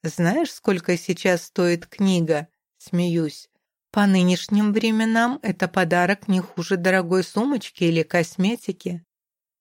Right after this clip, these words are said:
Я давно не покупал, но поверю на слово.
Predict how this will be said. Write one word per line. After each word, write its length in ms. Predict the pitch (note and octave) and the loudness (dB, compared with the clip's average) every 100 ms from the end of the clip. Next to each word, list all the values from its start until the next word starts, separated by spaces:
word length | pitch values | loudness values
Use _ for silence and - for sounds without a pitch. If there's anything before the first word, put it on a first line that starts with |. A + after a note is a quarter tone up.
| _ | _
Я 220 | - E3+ F3+ | -4 0 2
давно 400 | G3+ A3+ C4+ B3+ | 2 2 2 4
не 160 | F#3+ | 2
покупал, 840 | E3+ E3+ - E3+ - F3+ E3 E3 E3+ _ _ _ - | 2 -2 -2 -6 0 2 2 0 -8 _ _ _ 0
но 220 | F3 E3+ | 2 2
поверю 520 | G3+ A3+ G#3+ G3 A#3 | 2 2 2 4 2
на 200 | G#3+ F#3+ | 2 0
слово. 560 | F#3 - G3 G3 G3+ | -2 0 0 0 -4